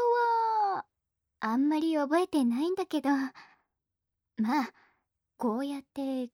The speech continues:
ギュッ、ギュッって押してれば、一個くらいはいい感じのツボに当たりそう。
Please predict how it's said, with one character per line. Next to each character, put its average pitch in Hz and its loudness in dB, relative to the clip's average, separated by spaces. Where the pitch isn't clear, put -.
ギ 339 -2
ュ - 2
ッ、 392 -6
ギ 370 0
ュ - 4
ッ - -2
っ - -20
て 302 -2
押 220 -2
し - -12
て 302 -4
れ 403 -4
ば、 330 2
一 208 -6
個 330 -2
く 494 -2
ら 349 4
い 226 0
は 190 -10
い 330 0
い - -6
感 254 -2
じ 277 -4
の 277 -2
ツ 233 -10
ボ 262 -2
に 302 -4
当 269 -2
た 320 -6
り 370 -2
そ 381 -6
う。 - -2